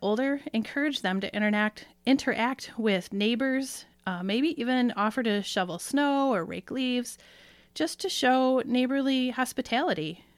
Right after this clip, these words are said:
and, uh, you know, without anything in return. Again, we want to reiterate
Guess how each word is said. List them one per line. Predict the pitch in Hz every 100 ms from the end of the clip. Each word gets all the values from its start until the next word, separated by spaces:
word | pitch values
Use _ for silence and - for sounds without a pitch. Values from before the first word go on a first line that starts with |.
| _ -
and, | 202 190 185 185
uh, | 180 175 185 _ _ _ - - _ _ _
you | 226
know, | 220
without | 214 214 214 220
anything | 233 226 226 220
in | 220
return. | 220 254 247 160 - _ _ _ - - - - _
Again, | 247 254 294 262
we | 247
want | 233 233 254 -
to | - 247
reiterate | 220 240 - 240 208 185 180